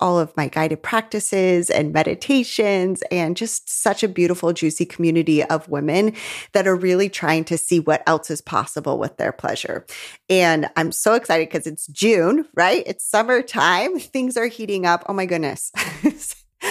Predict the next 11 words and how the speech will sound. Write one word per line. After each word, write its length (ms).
I 200
live 160
in 180
Portland. 640
It 140
has 240
been, 220
like, 240
the 140
wettest 840
spring 760